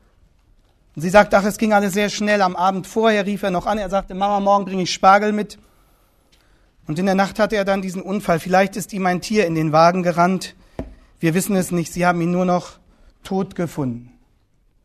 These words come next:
Dabei hatte er doch so schnell Karriere gemacht. Wenn man sowas hört, dann fragt man sich natürlich, war das nun ein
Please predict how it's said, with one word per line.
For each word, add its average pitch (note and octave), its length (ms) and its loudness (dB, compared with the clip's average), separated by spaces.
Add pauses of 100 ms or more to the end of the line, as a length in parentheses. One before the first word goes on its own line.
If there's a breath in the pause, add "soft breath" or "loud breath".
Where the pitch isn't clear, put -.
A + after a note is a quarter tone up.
(460)
Dabei E3 280 2
hatte F#3+ 160 2
er F3+ 80 0
doch E3 100 -2
so E3+ 180 -4
schnell F#3 500 -2 (440)
Karriere D#3+ 460 -4
gemacht. A#2 440 -12 (3000 soft breath)
Wenn G#3+ 120 8
man A#3 100 8
sowas A#3+ 260 4
hört, - 320 0 (540)
dann F3+ 240 0
fragt C4 340 6
man G#3+ 160 6
sich F#3 160 -2
natürlich, G#3+ 720 0
war G3 260 6
das B3+ 220 6
nun C4 220 6
ein A3 260 0